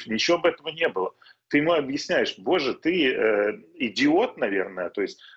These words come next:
Украина ма-, небольшая относительно страна, ну, по европейским меркам большая, но по меркам России небольшая, безъядерная.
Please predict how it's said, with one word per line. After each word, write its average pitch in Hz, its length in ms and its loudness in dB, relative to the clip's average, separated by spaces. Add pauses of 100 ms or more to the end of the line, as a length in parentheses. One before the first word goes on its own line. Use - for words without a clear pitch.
Украина 147 580 0
ма-, 151 260 -2
небольшая 143 720 2
относительно 117 580 -12
страна, 147 400 0
ну, 135 120 -6
по 113 100 0
европейским 123 600 0
меркам 113 300 -2
большая, 113 440 2
но 107 220 -4 (240)
по 117 80 0
меркам 123 420 0
России 123 360 0
небольшая, 113 640 0
безъядерная. 98 840 -2